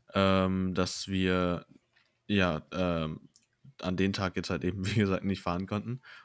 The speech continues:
Und dann am nächsten Tag, so jetzt, ich, ich, ich bring, brech jetzt einfach mal die dritte We-, <laughs> die dritte Mauer. Du darfst,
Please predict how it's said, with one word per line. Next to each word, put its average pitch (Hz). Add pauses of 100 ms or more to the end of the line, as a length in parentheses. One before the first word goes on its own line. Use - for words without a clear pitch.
(100)
Und 98
dann 92
am 92
nächsten 104
Tag, 101 (200)
so 90
jetzt, 87 (140)
ich, -
ich, -
ich - (320)
bring, 92 (280)
brech 95
jetzt 92
einfach 90
mal 90
die 90
dritte 95
We-, 90
<laughs> 143
die 101
dritte 101
Mauer. 98
Du 101
darfst, 127